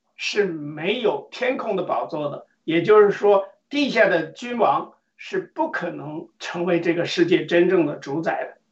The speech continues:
都是一些人而已。我最后呢，在请大家分享之前，我再想分享另外一个呢，就是跟我们的所有的观众朋友分享的，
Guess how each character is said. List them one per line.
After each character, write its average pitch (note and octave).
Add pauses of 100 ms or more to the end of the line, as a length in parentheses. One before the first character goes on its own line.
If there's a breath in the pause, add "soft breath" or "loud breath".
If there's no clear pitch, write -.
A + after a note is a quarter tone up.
都 A#3+
是 -
一 D#3
些 F3+ (160)
人 E3
而 G3
已。 F3+ (220 soft breath)
我 G3+
最 C#4+
后 C#4+
呢， A3+ (120)
在 F3
请 E3
大 A3
家 A#3+
分 C4
享 G3
之 F#3+
前， E3
我 D#3
再 A3
想 D3+
分 F#3+
享 D#3+
另 A#3
外 C4
一 F3+
个 F3
呢， D#3+
就 D#3+
是 D#3+
跟 F3
我 D#3+
们 D3
的 D#3+
所 D#3
有 F3+
的 D3+
观 G#3
众 G3
朋 C3+
友 C#3+
分 F3
享 A#2+
的， -